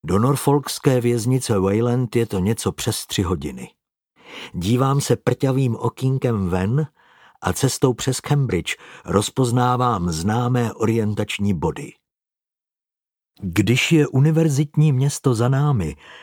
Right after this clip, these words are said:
zbytek trasy si musím poskládat z dopravních ukazatelů, které se však dají přečíst, jen když přibrzdíme na kruhových objezdech.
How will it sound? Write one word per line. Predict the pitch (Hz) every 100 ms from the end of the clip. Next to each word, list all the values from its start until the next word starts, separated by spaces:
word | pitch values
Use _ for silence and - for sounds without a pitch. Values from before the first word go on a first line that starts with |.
| - - -
zbytek | 92 85 85 131 151 -
trasy | - 135 - 165
si | 143 135
musím | 117 147 139 113 104
poskládat | 131 - 143 143 143 135 -
z | 92 82 82
dopravních | 107 - 135 135 135 117 -
ukazatelů, | 98 117 104 107 110 104 101 104 135
které | - 123 123
se | -
však | 120 117 95
dají | 107 113 87
přečíst, | - 113 - 131 127 -
jen | 101 127 127
když | 110 90 -
přibrzdíme | - 104 117 101 107 110 117
na | 104 95
kruhových | 113 92 98 95 - 92
objezdech. | 82 73 - - - -